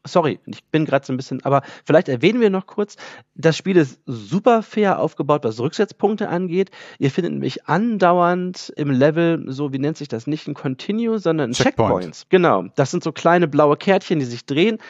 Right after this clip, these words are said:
Speaker 1: und nicht nur, dass ihr dann ab da weitermachen könnt, wenn ihr sterbt, sondern bei jedem Checkpoint wird auch die Lebensenergie wieder voll aufgefüllt, was total nett ist. Also was auch das Spiel auch von so einem alten Hardcore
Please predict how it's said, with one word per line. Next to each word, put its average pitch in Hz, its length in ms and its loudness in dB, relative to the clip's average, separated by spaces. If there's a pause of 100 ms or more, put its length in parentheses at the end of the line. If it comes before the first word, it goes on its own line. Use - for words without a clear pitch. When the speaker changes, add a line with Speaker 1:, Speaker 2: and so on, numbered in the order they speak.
(140)
Speaker 1:
und 135 200 -2
nicht 165 360 0
nur, 233 340 4
dass 180 220 -2
ihr 175 80 0
dann 151 220 2
ab 107 120 -6
da 110 220 -2
weitermachen 170 540 -2
könnt, 190 400 -4
wenn 165 140 -2
ihr 151 220 0
sterbt, 165 600 -6 (300)
sondern 160 520 2
bei 120 80 0
jedem 160 220 -2
Checkpoint 165 440 -2
wird 147 120 -2
auch 131 60 -4
die 131 120 -8
Lebensenergie 143 500 2
wieder 104 200 -2
voll 113 160 -2
aufgefüllt, 101 600 -6 (320)
was 135 180 0
total 135 340 -2
nett 165 240 2
ist. - 340 -10
Also 117 220 -2
was 139 160 2
auch 139 120 -2
das 143 160 0
Spiel 170 200 0
auch 135 120 0
von 143 140 0
so 131 60 -4
einem 131 80 -4
alten 139 420 0
Hardcore 151 640 2